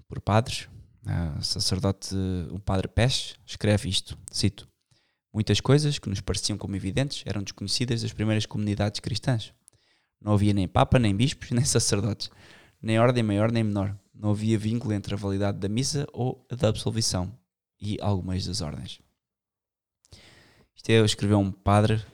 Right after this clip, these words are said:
ahm, na revista Redentorista de, de, na Alemanha, claro, em julho, ahm, mil novecentos e oitenta, página noventa e um, para quem quiser pesquisar.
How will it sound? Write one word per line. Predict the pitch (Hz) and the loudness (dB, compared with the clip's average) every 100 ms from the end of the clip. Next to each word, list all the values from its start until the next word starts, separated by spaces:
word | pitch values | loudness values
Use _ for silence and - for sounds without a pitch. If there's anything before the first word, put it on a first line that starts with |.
| - | -2
ahm, | 95 92 92 90 90 92 | 2 2 0 -2 -4 -4
na | 92 | -2
revista | 98 92 90 | -2 -4 -4
Redentorista | 82 92 - 98 104 80 | -4 -4 -4 -4 -4 -8
de, | - | -6
de, | 80 71 82 82 - 65 - | -8 -6 -6 -8 -8 -14 -12
na | 90 | -10
Alemanha, | 92 90 82 | -6 -6 -6
claro, | - 87 - _ _ _ _ _ - | -8 -10 -12 _ _ _ _ _ -4
em | 95 | -2
julho, | 92 104 107 110 - _ - | 2 2 0 -2 -12 _ -4
ahm, | 92 90 92 90 101 98 - _ | 0 2 0 -2 -6 -10 -16 _
mil | 101 | -2
novecentos | 101 98 95 | 0 0 0
e | |
oitenta, | 95 95 95 - _ | -4 -4 -8 -12 _
página | - 98 | -6 -4
noventa | 95 90 - | -4 -6 -6
e | 98 | -6
um, | 98 | -6
para | - | -10
quem | - 123 | -14 -16
quiser | - 120 - _ _ | -12 -12 -14 _ _
pesquisar. | - - 95 - | -18 -12 -8 -8